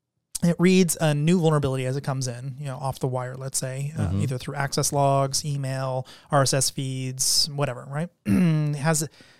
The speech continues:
Speaker 1: sees, okay, this thing looks like, um, command injection, or looks like, uh, S Q L injection or whatever. So it takes it, rips out the actual payload, replaces it with its own payload,
Speaker 2: Hmm.
Speaker 1: and then it already has a prior knowledge of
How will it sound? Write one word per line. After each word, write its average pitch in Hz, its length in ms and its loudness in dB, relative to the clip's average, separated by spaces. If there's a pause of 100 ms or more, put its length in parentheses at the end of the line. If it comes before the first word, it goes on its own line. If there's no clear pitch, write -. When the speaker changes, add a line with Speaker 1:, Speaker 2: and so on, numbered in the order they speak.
Speaker 1:
sees, 170 320 2
okay, 143 260 2
this 139 200 0
thing 139 180 -4
looks 127 220 -4
like, 135 180 -6
um, 143 560 -8
command 139 220 -6
injection, 143 380 -12
or 139 60 -14
looks 147 200 -2
like, 139 140 -6 (180)
uh, 143 120 -10
S 135 100 -2
Q 151 120 -4
L 135 60 -8
injection 131 380 -10
or 131 40 -10
whatever. 143 300 -12 (840)
So 156 300 6
it 147 160 -4
takes 170 220 2
it, 196 160 -2 (320)
rips 160 240 2
out 151 180 0
the 156 120 -4
actual 143 280 -2
payload, 131 560 -2
replaces 151 400 0
it 147 80 -2
with 135 120 -4
its 127 120 -8
own 180 180 2
payload, 127 460 -8
Speaker 2:
Hmm. 120 160 -4 (300)
Speaker 1:
and 151 180 0
then 147 360 0
it 165 100 2
already 226 200 2
has 170 180 2
a 156 60 2
prior 190 560 0
knowledge 151 520 0
of 135 240 -4